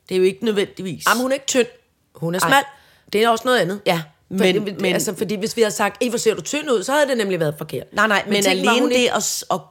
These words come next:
Speaker 1: at kommentere
Speaker 2: Jamen, det er rigtigt.
Speaker 1: en kropstype som et kompliment, om man er smal, eller man er bred,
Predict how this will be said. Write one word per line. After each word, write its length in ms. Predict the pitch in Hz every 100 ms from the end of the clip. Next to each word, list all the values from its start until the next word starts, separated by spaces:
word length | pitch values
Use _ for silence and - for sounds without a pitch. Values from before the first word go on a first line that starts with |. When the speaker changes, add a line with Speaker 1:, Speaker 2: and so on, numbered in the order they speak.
| -
Speaker 1:
at 160 | 170 156
kommentere 440 | 180 180 160 240
Speaker 2:
Jamen, 140 | 170 220
det 60 |
er 40 | 214
rigtigt. 160 | 175
Speaker 1:
en 60 | 196
kropstype 560 | 147 208 - 233 220 202
som 220 | 190 170
et 80 | 160
kompliment, 480 | 165 156 156 170
om 120 | - 170
man 160 | 156
er 40 | 156
smal, 320 | 165 196 -
eller 140 | - 160
man 140 | 143
er 40 | 139
bred, 260 | 175 180